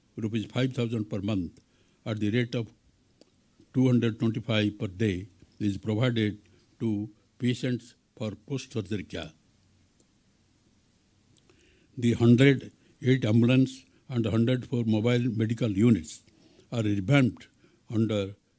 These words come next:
Nadu Nedu programs. My government is also planning to establish sixteen medical colleges in addition to the existing eleven medical colleges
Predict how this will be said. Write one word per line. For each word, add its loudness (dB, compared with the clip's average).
Nadu -2
Nedu 0
programs. -4
My -2
government -2
is -12
also -8
planning -6
to -10
establish -8
sixteen -6
medical -4
colleges -8
in -6
addition -8
to -10
the -6
existing -8
eleven -4
medical -8
colleges -18